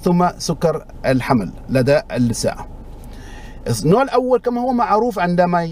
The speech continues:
لا يستطيع البنكرياس في إفراز الأنسولين،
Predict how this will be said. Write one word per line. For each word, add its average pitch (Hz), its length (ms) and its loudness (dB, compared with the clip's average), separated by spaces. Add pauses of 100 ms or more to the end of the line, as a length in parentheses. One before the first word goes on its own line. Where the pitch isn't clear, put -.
(180)
لا 190 160 4
يستطيع 202 760 2
البنكرياس 175 840 0
في 139 160 -4
إفراز 165 400 2
الأنسولين، 160 760 2